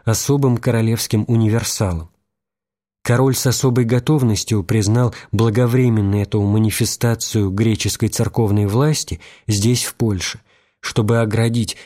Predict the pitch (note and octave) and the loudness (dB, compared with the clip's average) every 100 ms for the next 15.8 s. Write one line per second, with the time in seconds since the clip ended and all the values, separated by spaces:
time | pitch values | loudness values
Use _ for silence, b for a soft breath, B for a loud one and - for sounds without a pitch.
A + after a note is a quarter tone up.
0 | B A2+ A2+ - G#2 G2+ A#2 G#2 G#2 B2 | B 0 0 0 0 0 0 0 0 0
1 | G#2+ G2+ G2+ G2+ - D#3 - B2 B B | 0 2 0 0 -2 -2 -2 -4 B B
2 | B A2+ A2 - A#2+ A2 A2+ - B2 A#2+ | B -4 -4 -2 -4 -2 -2 -2 -2 0
3 | B2+ A2 F#2+ F2 D#2+ B - A2+ G#2 F#2 | 2 2 0 -2 -8 B 0 2 2 0
4 | G#2+ G2+ G#2 D3 C3 G2 E2+ F#2 F2 E2 | 0 0 2 2 2 0 -2 -4 -4 -8
5 | b b A2+ - A#2 G#2+ F#2+ - F#2+ G#2 | b b -2 0 0 0 -2 -2 0 0
6 | - A#2+ G2 E2 _ _ _ _ _ _ | -2 -2 -4 -6 _ _ _ _ _ _
7 | _ _ _ - A#2+ D#3+ C#3 C3+ C3 D3+ | _ _ _ -2 2 2 2 2 2 2
8 | C3 A#2+ D#3+ C#3+ A#2+ B B2+ B2 B2 G#2 | 2 0 0 -2 -4 B 0 2 2 0
9 | G#2 - A2 G#2+ G2 - A2+ G#2 A2+ D#3 | -2 0 0 0 0 -2 -2 0 2 0
10 | C3+ B B A2 A#2 C3 C3 C#3 - C3 | -2 B B 0 2 0 0 -2 0 -2
11 | A#2+ B2 A2 B2 A2 A2+ A#2+ A2 G2+ D#2 | 0 -2 -2 -2 0 0 0 -2 -6 -6
12 | - _ _ _ _ _ _ _ _ _ | -16 _ _ _ _ _ _ _ _ _
13 | _ _ _ _ _ _ - G#2+ - B2 | _ _ _ _ _ _ -4 -2 0 2
14 | E3 F3 D#3+ C#3+ - D3+ C3+ G#2+ - A2 | 2 2 2 0 0 0 0 -2 0 0
15 | G#2+ - A#2 A2+ E3+ D#3 G#2 E2 | 0 0 -4 -2 0 0 -2 -6